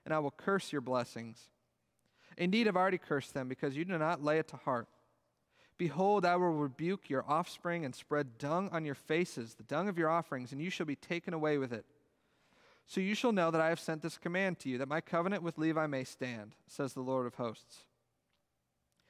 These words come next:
"My covenant with him was one of life and peace, and I gave, uh, them to him. It was a covenant of fear, and he feared me. He stood in awe of my name. True instruction was on his mouth, and no wrong was found on his lips.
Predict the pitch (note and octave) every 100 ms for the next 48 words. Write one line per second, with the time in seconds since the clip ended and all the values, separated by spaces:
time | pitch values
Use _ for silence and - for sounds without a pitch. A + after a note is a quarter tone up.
0 | _ D#3 D#3 G#3 G3+ G3+ F3+ D#3+ F#3 D#3+
1 | C#3+ D#3 D3 B2 D#3+ D#3 - C3 - F#3
2 | C#3+ C#3+ C#3 B2+ D3+ F3+ E3 - - C3
3 | B2 A#2+ B2 - A#2+ A#2 A2+ _ _ _
4 | - - F3+ E3+ G3 F3+ G3 F#3+ - -
5 | A3+ G3+ E3+ D#3 - A3+ G3 D3 C3+ C#3+
6 | - F#3+ F#3 F#3 G3 G3 F3+ F3 F#3 F3+
7 | C3+ B2+ - A#3+ A3 F3 - G#3 - E3+
8 | C3 - - _ D#3+ D#3 F3+ F3 E3 F3
9 | E3+ D3 D3 C#3 _ - E3 F#3 G#3 F#3
10 | F#3+ F3+ D#3+ C#3+ - E3 E3 D3+ D3 C#3+
11 | D3+ B2+ -